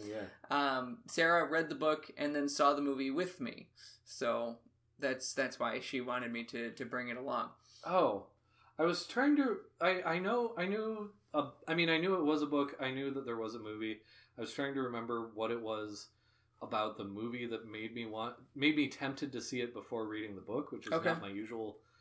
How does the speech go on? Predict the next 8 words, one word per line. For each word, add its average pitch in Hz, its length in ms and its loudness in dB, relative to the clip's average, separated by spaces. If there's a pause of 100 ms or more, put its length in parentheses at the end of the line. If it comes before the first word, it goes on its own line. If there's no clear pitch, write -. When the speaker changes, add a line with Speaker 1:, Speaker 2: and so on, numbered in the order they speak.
(180)
Speaker 1:
practice. 127 640 2
Speaker 2:
Right. 139 180 4
Speaker 1:
Most 202 300 2
of 180 80 -2
the 175 100 0
time, 196 440 0 (100)
some 156 240 -4
exceptions. 185 540 -4